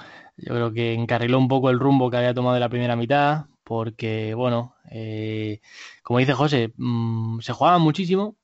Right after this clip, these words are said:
y la sensación no, no, no era esa. Parecía como que estaban un poco dormidos, habían salido un poco amilanados.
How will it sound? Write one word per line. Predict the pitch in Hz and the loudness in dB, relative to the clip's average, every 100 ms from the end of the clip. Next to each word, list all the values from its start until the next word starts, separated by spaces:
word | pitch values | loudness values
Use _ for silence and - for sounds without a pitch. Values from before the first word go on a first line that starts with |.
| _ _ - | _ _ -8
y | 139 | -4
la | 127 | -2
sensación | 127 127 139 156 | -2 -4 -2 -2
no, | 156 151 | -2 -2
no, | 147 147 | -2 -4
no | 147 147 | -2 0
era | 147 135 | 0 0
esa. | - 107 | -4 -12
Parecía | - 110 113 135 139 | -12 -14 -8 -4 -4
como | 143 135 | -4 -6
que | 127 | -6
estaban | - 135 | -6 -6
un | 135 | -6
poco | 131 135 | -4 -4
dormidos, | 123 127 147 143 131 | -2 0 0 0 -2
habían | 127 127 | -4 -4
salido | 131 131 | -6 -6
un | 123 | -6
poco | 131 135 127 - - - _ _ | -6 -6 -8 -14 -20 -20 _ _
amilanados. | 127 131 127 131 139 139 143 | -2 2 2 4 4 4 2